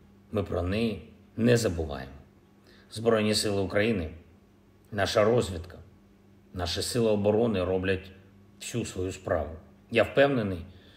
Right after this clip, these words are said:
що ви всі розумієте, що відбувається, за що ми боремось і чого ми прагнемо. І наші воїни не потребують жодних анонсів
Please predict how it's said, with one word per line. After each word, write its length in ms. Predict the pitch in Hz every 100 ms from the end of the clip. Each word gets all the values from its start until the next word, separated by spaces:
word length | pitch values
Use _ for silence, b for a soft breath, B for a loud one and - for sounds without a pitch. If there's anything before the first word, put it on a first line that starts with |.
| B
що 180 | - 107
ви 140 | 101
всі 300 | 98 - 117
розумієте, 600 | 101 98 104 120 104 82 85
що 180 | -
відбувається, 760 | 92 90 90 95 104 107 127 127 - -
за 200 | 90 107
що 140 | -
ми 140 | 110 87
боремось 500 | 95 120 117 120 - - - -
і 80 | -
чого 220 | 113 110
ми 140 | 127
прагнемо. 500 | 113 101 82 65 73 - - - - - - - -
І 100 | 104
наші 260 | 98 92 95
воїни 380 | 92 139 113 98
не 180 | 117
потребують 480 | 160 139 120 107 101
жодних 420 | 98 117 123 113
анонсів 480 | 101 107 131 - -